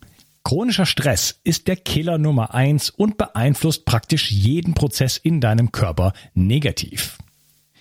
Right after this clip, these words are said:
Gehst du oft über dein Limit hinaus und bist unter Dauerfeuer?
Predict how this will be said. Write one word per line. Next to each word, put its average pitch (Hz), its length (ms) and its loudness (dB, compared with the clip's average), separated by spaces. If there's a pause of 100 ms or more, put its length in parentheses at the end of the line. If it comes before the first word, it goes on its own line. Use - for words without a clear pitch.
(240)
Gehst 190 300 2
du 214 100 0
oft 170 200 -2
über 160 200 0
dein 117 160 2
Limit 147 240 2
hinaus 120 440 2
und - 320 -4
bist - 280 -2
unter 143 200 0
Dauerfeuer? 151 840 -2